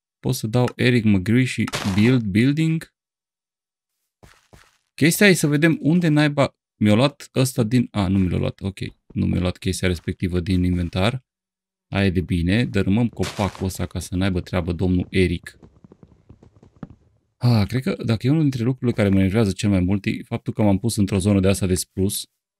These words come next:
și că e muntoasă și că nu... Mi-ar fi plăcut o câmpie, dar parcă, parcă... Vikingii și câmpia parcă n-au nicio legătură între ei, așa, dacă stai bine să te gândești.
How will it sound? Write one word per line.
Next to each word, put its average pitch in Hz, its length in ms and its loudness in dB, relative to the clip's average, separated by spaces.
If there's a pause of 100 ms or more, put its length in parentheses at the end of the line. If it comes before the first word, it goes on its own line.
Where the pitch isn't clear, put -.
(100)
și 101 140 -2
că - 100 0
e 101 60 6
muntoasă 101 680 4
și 110 200 -4
că 95 220 0 (100)
nu... 104 440 2 (320)
Mi-ar 151 220 4
fi 214 120 0
plăcut 190 680 -2
o 214 80 4
câmpie, 190 540 4
dar 160 200 -4 (180)
parcă, 202 540 -2 (120)
parcă... 160 800 -2 (720)
Vikingii 156 680 4
și 143 160 2
câmpia 139 480 4
parcă 131 240 -4
n-au 123 160 2
nicio 123 240 2
legătură 92 460 0
între 87 240 -2
ei, 92 60 2
așa, 92 300 -4
dacă 95 240 -6
stai 92 200 -2
bine 90 160 0
să - 80 -8
te 92 80 -6
gândești. 95 500 -4